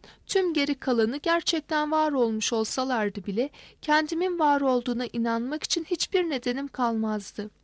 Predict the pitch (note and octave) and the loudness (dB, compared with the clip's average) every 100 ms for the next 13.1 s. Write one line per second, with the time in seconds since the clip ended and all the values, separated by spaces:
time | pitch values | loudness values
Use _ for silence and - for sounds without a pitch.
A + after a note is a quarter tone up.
0 | - - - - B3 A#3+ B3 D#4 - - | -20 -20 -20 -4 -2 2 2 0 -4 -18
1 | - C4+ E4+ F#4 D#4 - A4 - B3 - | -4 -2 -2 -2 -4 -4 -4 0 -2 0
2 | A3 A#3+ B3+ B3+ B3+ A#3+ A#3 - D#4 F4+ | 0 0 0 0 0 2 0 -2 -2 -2
3 | F4 E4+ D4+ - D#4 C#4+ - D4+ D#4+ F4+ | -2 -4 -4 -4 -2 0 0 0 -2 -2
4 | - A3+ A#3 C4 C#4 - F4+ E4+ C4 A3 | -2 0 0 0 -4 -2 -2 0 2 2
5 | G#3 G#3 G3+ G3+ E4 - - - C#4 C#4 | 2 0 0 0 -4 -10 -20 -6 -2 2
6 | C#4+ D4 D4+ F4+ F#4+ E4+ C#4+ B3 - C4+ | 4 4 2 0 -2 -6 -6 -6 -2 -4
7 | D4 - - C#4+ C#4+ F4+ F#4+ F4 D4 B3+ | -6 -16 -8 -2 0 0 0 0 -2 0
8 | B3 C4 C4 C#4 C#4+ - E4 E4 D4 A3+ | 0 0 -2 -2 -2 -2 -2 0 -2 -2
9 | G#3 G3 G3+ C#4 - - - E4+ F4+ F#4 | -2 -2 -2 -4 -14 -20 -4 -2 0 -2
10 | - E4+ - - F4+ - D4+ - D4+ D4 | -4 -6 -2 0 0 2 0 0 -4 -2
11 | - E4+ E4 - B3 B3+ C4 C4+ D4 D#4+ | 0 0 2 2 2 2 0 -2 -2 -2
12 | E4+ D#4 B3 G3+ A3+ A#3+ A#3+ G#3+ G3+ G3 | -2 0 -4 -2 -4 -2 -2 -2 -2 -4
13 | F#3+ | -8